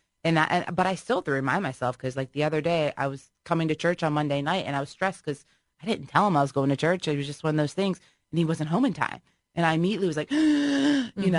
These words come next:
Speaker 1: and then I stopped and I, I didn't, we didn't argue. It wasn't mad or anything. But I, when I came back and I got to church and I was calmed down, I went back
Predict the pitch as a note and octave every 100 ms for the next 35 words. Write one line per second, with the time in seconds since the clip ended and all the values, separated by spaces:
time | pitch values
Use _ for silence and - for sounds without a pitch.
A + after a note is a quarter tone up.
0 | G3 F#3 E3+ D#3+ - - D#3 F3 E3 D#3
1 | D3+ - E3 F#3 G#3 D#3+ - A3 F#3+ -
2 | C#3+ C#3 C#3+ D3 - C#3 C3+ C3+ C3+ C3+
3 | C#3 C3+ D3+ D3 C#3+ - E3 D#3 D3 D3
4 | C#3 C3+ C#3 _ - D3 C#3+ - C#3 C#3
5 | - C3+ B2 - - C#3 C3+ C#3 C#3 C3
6 | B2 - C#3 C#3 C#3 C#3+ C#3+